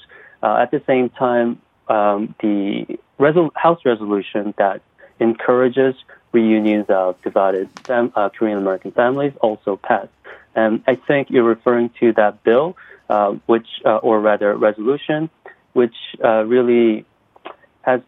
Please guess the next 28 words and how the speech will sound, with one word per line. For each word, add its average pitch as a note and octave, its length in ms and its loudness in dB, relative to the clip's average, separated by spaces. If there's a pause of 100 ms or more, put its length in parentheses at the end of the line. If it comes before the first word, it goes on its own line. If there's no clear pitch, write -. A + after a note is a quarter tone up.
been A#2+ 380 2
the, G2+ 320 0
uh, F#2+ 180 2
go-to A#2+ 680 0
method G#2+ 500 0
of G#2 320 -2
the G#2+ 60 -2
United G2+ 580 -2
States G2 240 -4
House G#2+ 240 0
of G2+ 100 -4
Representatives C3 840 0
since G2+ 220 -4 (580)
twenty C#3 180 0
fourteen A2 680 0 (100)
to G2+ 100 -2 (140)
signal, G2+ 500 0 (320)
um, G2+ 500 -4
the F#2+ 360 -2
humanitarian A2+ 760 0
needs, A#2+ 320 0 (400)
uh, G#2 180 0
for A2 200 -2
this A2 260 2 (140)
and G#2 320 0
really G#2+ 240 2
the G2+ 120 -2
need A2 260 2